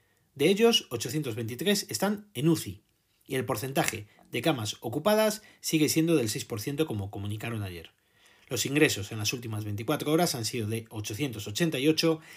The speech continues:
y las altas en estas últimas veinticuatro horas han sido de setecientas noventa y cinco. Mientras los ingresos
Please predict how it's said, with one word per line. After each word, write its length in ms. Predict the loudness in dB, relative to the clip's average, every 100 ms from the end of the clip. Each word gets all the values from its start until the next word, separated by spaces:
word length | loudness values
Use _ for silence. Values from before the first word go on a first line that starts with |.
| -4
y 100 | 2
las 200 | 4 4
altas 460 | 2 2 2 2 -4 _
en 160 | -6 -4
estas 260 | -2 -4 -6
últimas 320 | -6 -6 -6
veinticuatro 460 | -6 -2 0 4 4
horas 260 | 4 2 0
han 140 | 0
sido 260 | 2 2 4
de 140 | 4
setecientas 720 | 2 -2 -4 0 0 0 -2
noventa 280 | -4 -6 -6
y 60 | -6
cinco. 380 | -8 -14 -18 -20 _ -20 -20 _
Mientras 360 | -6 -4 -4 -2
los 140 | -2
ingresos 540 | 0 0 0 -2 -10